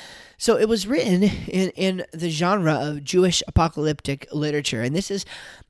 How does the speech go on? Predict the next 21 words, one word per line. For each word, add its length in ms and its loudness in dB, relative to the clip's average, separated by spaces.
notoriously 960 4
difficult 480 4
literature 400 6
to 100 0
understand. 580 4
You 120 0
know, 120 8
it's 180 2
going 260 6
to 80 -8
deal 360 10
with 380 6
certain 540 -2
things, 600 0
um, 460 -2
uh, 140 -10
imagery. 600 8
It's 120 -6
heavy, 680 2
heavy, 460 2
heavy 580 8